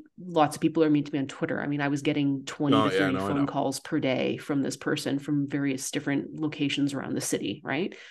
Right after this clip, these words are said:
Speaker 1: Like, it was very clearly over the line. And this was somebody who was known to police. Police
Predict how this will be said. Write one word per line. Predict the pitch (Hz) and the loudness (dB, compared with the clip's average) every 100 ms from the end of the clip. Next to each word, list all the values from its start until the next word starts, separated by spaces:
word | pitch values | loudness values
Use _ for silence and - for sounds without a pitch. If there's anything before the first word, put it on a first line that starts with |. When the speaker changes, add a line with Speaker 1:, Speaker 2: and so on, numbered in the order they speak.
| - | -6
Speaker 1:
Like, | - 160 | -2 4
it | 190 | 6
was | 170 - | 6 4
very | 175 156 147 | 6 6 4
clearly | 147 160 139 135 | 2 2 2 0
over | 139 135 | 0 -2
the | |
line. | 135 135 | 0 0
And | 151 | 2
this | 151 165 | 0 0
was | - | 0
somebody | 165 156 151 | 2 4 4
who | |
was | 151 139 | 4 6
known | 151 170 | 4 4
to | 180 | 2
police. | - 151 135 208 - - - _ _ - | -2 -2 0 -2 -6 -12 -18 _ _ 0
Police | 165 156 156 - - | 6 8 8 4 -8